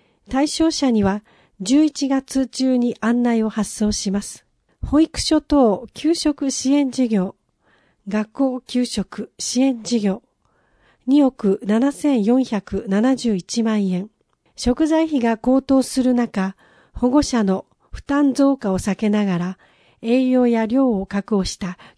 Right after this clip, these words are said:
給食を提供します。園芸農業等総合対策事業、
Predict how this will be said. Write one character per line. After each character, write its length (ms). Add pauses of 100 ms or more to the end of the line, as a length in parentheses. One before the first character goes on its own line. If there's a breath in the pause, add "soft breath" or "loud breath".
給 180
食 420
を 120 (100)
提 160
供 200
し 200
ま 120
す。 240 (600)
園 260
芸 220
農 260
業 220
等 400
総 320
合 240
対 240
策 320
事 160
業、 260